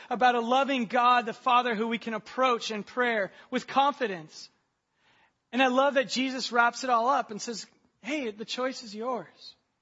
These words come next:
Take the foundation of me or keep building on your own stuff." But we've all seen the image that he was referring to. The floods will come.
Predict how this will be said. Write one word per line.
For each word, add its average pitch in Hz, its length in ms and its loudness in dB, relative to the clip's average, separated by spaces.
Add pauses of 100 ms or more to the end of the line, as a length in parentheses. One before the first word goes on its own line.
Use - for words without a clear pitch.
(640)
Take 240 160 -10
the 240 80 -12
foundation 202 760 -6
of 147 120 -18
me 202 300 -12 (1300)
or 202 40 -20
keep - 240 -12
building 233 280 -4
on 208 100 -4
your 196 140 -4
own 196 220 -6
stuff." - 440 -12 (1120)
But 202 120 -8
we've 233 180 2
all 247 140 2
seen 208 580 -4 (1700)
the 208 120 -12
image 214 300 -2
that 170 140 -8
he 175 100 -8
was 185 160 -4
referring 180 460 -6
to. 147 200 -20 (220)
The 190 60 -12
floods 214 600 0
will 208 140 -8
come. 202 300 -14